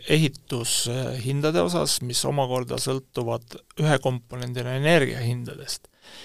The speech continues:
Ehk et, eh, nende kahe koosmõjul ma julgen, eh, pakkuda, et selline turuaktiivsus on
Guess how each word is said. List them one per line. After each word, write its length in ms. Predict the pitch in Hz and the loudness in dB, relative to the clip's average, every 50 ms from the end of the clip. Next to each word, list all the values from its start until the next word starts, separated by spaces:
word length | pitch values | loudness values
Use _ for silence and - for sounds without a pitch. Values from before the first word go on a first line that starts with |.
| - - - - - - | -20 -20 -20 -20 -16 -4
Ehk 300 | - 143 156 190 196 - | 2 2 2 2 2 0
et, 160 | 139 120 - - _ | -2 -2 -2 -6 _
eh, 160 | - 123 123 127 | -2 -2 0 0
nende 220 | 131 127 123 - | 0 -2 -2 -2
kahe 920 | - - 143 170 165 156 139 127 127 127 127 127 123 123 120 117 117 123 120 | 0 2 2 4 6 6 6 6 4 4 2 2 2 0 0 -2 -2 -4 -2
koosmõjul 680 | - - 165 190 175 143 139 131 131 131 123 123 123 | 0 4 6 6 6 4 4 2 0 0 0 0 -2
ma 160 | 120 120 120 120 | 0 0 0 0
julgen, 640 | 127 139 156 156 139 127 127 123 120 117 117 117 117 - - - - - - - _ _ _ - | 2 2 2 2 2 2 0 0 0 -2 -4 -6 -8 -10 -16 -20 -20 -20 -20 -20 _ _ _ -14
eh, 1700 | 185 131 127 120 117 120 117 120 120 120 123 123 120 - - 123 - - 65 65 64 - - 60 - - - - - - - - - - - - _ _ _ _ _ _ _ _ _ _ | -10 -6 -4 -2 -2 -2 -2 -2 -4 -4 -4 -4 -4 -4 -6 -6 -6 -6 -6 -6 -6 -6 -8 -10 -10 -10 -10 -10 -8 -8 -10 -10 -12 -12 -14 -18 _ _ _ _ _ _ _ _ _ _
pakkuda, 500 | - 135 143 - _ - 135 120 127 123 | -4 -4 -4 -4 _ -8 -4 -2 -2 -2
et 120 | 123 117 - | -2 -2 -4
selline 360 | - - 120 127 127 120 127 | -4 -4 -2 -2 -4 -4 -6
turuaktiivsus 1200 | 120 - 143 151 170 160 135 120 117 120 - - - 147 156 165 156 143 127 117 120 123 131 123 | -6 -4 -2 0 2 2 2 0 0 -2 -6 -8 -4 -2 0 2 2 2 0 -2 -4 -6 -6 -6
on 240 | 117 123 120 120 | -6 -4 -6 -6